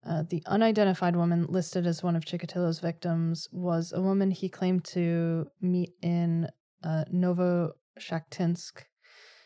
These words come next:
Uh, her body was found in October nineteen eighty-three,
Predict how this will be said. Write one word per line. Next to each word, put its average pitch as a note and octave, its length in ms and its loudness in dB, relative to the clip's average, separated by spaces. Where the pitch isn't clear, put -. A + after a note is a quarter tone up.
Uh, E3+ 400 2
her F#3 120 -2
body F3+ 340 2
was F3+ 180 0
found F3 360 2
in F3 420 0
October G3 600 0
nineteen F3+ 400 2
eighty-three, E3+ 840 0